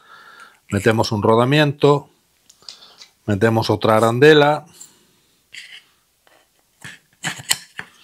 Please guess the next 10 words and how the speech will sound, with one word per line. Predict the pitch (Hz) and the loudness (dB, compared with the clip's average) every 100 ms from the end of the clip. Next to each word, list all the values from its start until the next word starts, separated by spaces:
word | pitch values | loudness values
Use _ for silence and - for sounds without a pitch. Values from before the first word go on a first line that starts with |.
| - - - - | -20 -20 -20 -12
lo | 107 | -8
metemos | 95 113 113 120 120 | -6 -4 -2 -2 -4
aquí, | 107 156 160 160 - - - _ _ _ _ _ _ - - - - _ _ - | 2 2 2 -2 -14 -20 -20 _ _ _ _ _ _ -20 -20 -20 -20 _ _ -14
ponemos | 104 104 117 113 107 | -8 -2 -2 -2 -2
otra | 110 117 117 | -2 0 2
arandela, | 127 135 156 156 147 147 - _ - _ _ _ _ _ _ - _ _ - - - _ - | 2 4 6 6 4 2 -2 _ -20 _ _ _ _ _ _ -20 _ _ -20 -20 -20 _ -6
otro | 127 120 123 120 | -2 0 0 2
rodamiento, | 123 120 135 151 156 143 156 156 - _ _ - - - - - - - - - - - - - - - _ _ _ _ _ _ _ _ _ - - - - | 4 4 2 2 0 0 0 0 -4 _ _ -20 -20 -20 -20 -20 -20 -20 -20 -20 -20 -20 -20 -20 -20 -20 _ _ _ _ _ _ _ _ _ -20 -20 -20 -2
otra | 127 139 135 135 | 2 4 4 2
arandela | 147 151 165 165 160 165 | 2 4 6 6 4 0